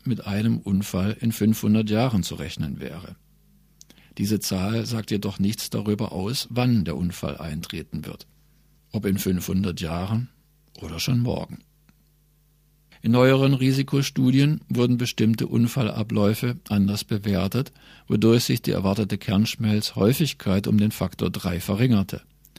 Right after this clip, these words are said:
Gleichzeitig wird jedoch von einer erhöhten Freisetzung von Radioaktivität ausgegangen, was den scheinbaren Sicherheitsgewinn wieder relativiert.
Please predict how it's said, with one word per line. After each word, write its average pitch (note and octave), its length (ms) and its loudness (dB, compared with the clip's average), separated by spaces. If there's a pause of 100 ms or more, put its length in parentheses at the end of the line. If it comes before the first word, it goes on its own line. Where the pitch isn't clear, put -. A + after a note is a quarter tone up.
(280)
Gleichzeitig A#2 680 2
wird A#2+ 180 -2
jedoch B2+ 260 0
von A2+ 180 0
einer G#2 300 2 (160)
erhöhten G#2 480 2
Freisetzung G#2 680 0
von A2 180 -2
Radioaktivität G#2 960 0
ausgegangen, F#2 680 -2 (160)
was G#2+ 160 -2
den G2+ 140 2
scheinbaren G#2 600 4
Sicherheitsgewinn G2+ 960 2
wieder F#2+ 240 0
relativiert. F#2+ 720 -4